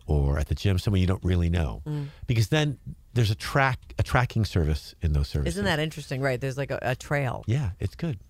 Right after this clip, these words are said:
Speaker 1: I think. And then also you're more prepared when you arrive. Then you know what they're into, and then you can try to match their behavior if that's what she's trying to do.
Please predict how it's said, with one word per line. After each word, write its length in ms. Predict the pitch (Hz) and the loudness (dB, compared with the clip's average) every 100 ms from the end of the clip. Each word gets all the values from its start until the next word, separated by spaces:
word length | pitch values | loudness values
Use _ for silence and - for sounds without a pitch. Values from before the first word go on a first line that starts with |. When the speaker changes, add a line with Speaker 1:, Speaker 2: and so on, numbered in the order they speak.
| - | -8
Speaker 1:
I 60 | 87 | -4
think. 300 | - 73 - | -2 -2 -2
And 140 | 127 151 | -2 0
then 120 | 190 | 0
also 320 | 202 - 190 | 0 0 -2
you're 200 | 139 156 | 0 0
more 200 | 151 156 | 0 0
prepared 480 | 156 143 - 165 123 | -2 0 2 2 2
when 100 | 101 | 2
you 120 | 98 98 | 2 2
arrive. 580 | 98 107 76 62 - - - - - - | 4 2 2 -2 -8 -18 -20 -20 -20 -2
Then 120 | 131 | 2
you 220 | 143 165 | 2 2
know 260 | 160 139 135 | 2 2 2
what 200 | 127 110 | 0 0
they're 140 | 131 127 | 0 0
into, 340 | 117 - 120 | -2 0 0
and 80 | 113 | 2
then 80 | 120 | 0
you 60 | 120 | 0
can 100 | 123 | 0
try 160 | 131 | 2
to 80 | 117 | 2
match 280 | 110 110 - | 2 2 0
their 100 | 110 | 0
behavior 320 | 95 107 90 | 2 2 2
if 60 | 78 | 2
that's 180 | 101 | 0
what 80 | 101 | 0
she's 200 | - 80 - | -2 -4 -4
trying 260 | - 95 76 | 0 2 2
to 80 | |
do. 260 | 69 82 62 | 0 -2 -4